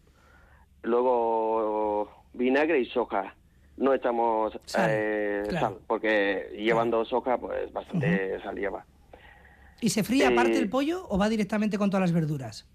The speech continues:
Speaker 1: Eh, no, se fríe aparte el
Speaker 2: Ajá.
Speaker 1: pollo. Eh, pasamos por la freidora o una sartén. Si hacemos en casa, pues una sartén. Y escurrimos, escurrimos bien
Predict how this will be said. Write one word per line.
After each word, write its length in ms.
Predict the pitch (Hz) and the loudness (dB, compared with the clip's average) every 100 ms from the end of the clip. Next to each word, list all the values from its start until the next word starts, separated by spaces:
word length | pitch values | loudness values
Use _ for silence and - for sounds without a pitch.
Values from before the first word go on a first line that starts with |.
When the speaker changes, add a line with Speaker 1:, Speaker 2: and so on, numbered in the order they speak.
| - - | -6 2
Speaker 1:
Eh, 260 | 135 131 | 4 6
no, 260 | 127 131 107 - | 4 2 0 -6
se 120 | 120 | -4
fríe 340 | 143 151 143 | 2 4 4
aparte 380 | 127 127 117 107 | 4 0 -4 -4
el 60 | 160 | -2
Speaker 2:
Ajá. 60 | 151 | -2
Speaker 1:
pollo. 280 | 107 104 98 - - - - - - | -2 -4 -8 -14 -20 -20 -20 -20 -4
Eh, 280 | 110 110 104 | 2 4 2
pasamos 340 | 107 117 110 | 0 0 -2
por 120 | 104 110 | 0 -2
la 100 | 110 | 0
freidora 500 | 113 107 160 165 104 | 0 2 2 2 2
o 360 | 113 101 98 | 2 2 -2
una 200 | 98 92 | -4 -8
sartén. 420 | 101 - 110 95 90 | -8 -6 -2 -4 -4
Si 100 | 101 | -4
hacemos 340 | 92 104 104 | -4 -8 -8
en 100 | 101 | -6
casa, 220 | 117 127 | -2 -2
pues 180 | 117 98 | -2 -4
una 180 | 98 90 | -6 -6
sartén. 320 | 98 - - - - - - _ _ _ _ - - - - - - - - | -6 -6 -12 -16 -20 -20 -20 _ _ _ _ -20 -20 -20 -20 -20 -20 -8 0
Y 1040 | 120 117 113 110 107 107 107 107 107 107 | 2 2 -2 -6 -4 -4 -2 2 2 4
escurrimos, 760 | 110 - 123 120 127 123 123 117 | 2 2 2 4 4 4 2 0
escurrimos 920 | 120 - 139 127 131 127 120 120 120 120 | -2 -2 0 2 4 2 2 2 0 2
bien 240 | 170 | 0